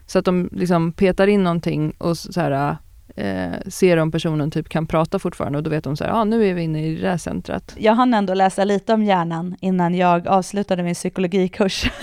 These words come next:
Speaker 2: <laughs> förra hösten. Men ja, det är jättespännande. Men framförallt som jag ändå tänker så här, utan att gå in på hjärnan, nu lo-, är vi ju helt i, vet inte vart vi är och tänker.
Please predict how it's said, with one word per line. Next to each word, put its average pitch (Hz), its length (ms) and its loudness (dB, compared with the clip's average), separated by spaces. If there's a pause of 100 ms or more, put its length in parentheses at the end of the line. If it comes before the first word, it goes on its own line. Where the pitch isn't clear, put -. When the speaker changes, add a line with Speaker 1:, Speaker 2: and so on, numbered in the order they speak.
(280)
Speaker 2:
<laughs> - 420 0
förra 320 320 4
hösten. - 460 2 (520)
Men 185 360 -2
ja, 208 140 6
det 208 100 4
är 214 40 6
jättespännande. 196 1120 0
Men 220 300 2
framförallt 233 560 2
som 214 180 -2
jag 190 160 2
ändå 202 200 0
tänker 202 320 0
så 170 100 -2
här, 170 80 0
utan 196 300 2
att 285 200 4
gå 427 80 8
in 427 140 4
på - 440 2
hjärnan, 302 720 4 (220)
nu 233 180 4
lo-, 208 140 6
är 190 120 6
vi 175 100 2
ju 185 60 2
helt 170 340 -4 (600)
i, 180 240 2
vet 175 520 -6
inte 175 160 -4
vart 214 320 2
vi 170 60 2
är 156 60 4
och 160 60 -6
tänker. 170 340 -4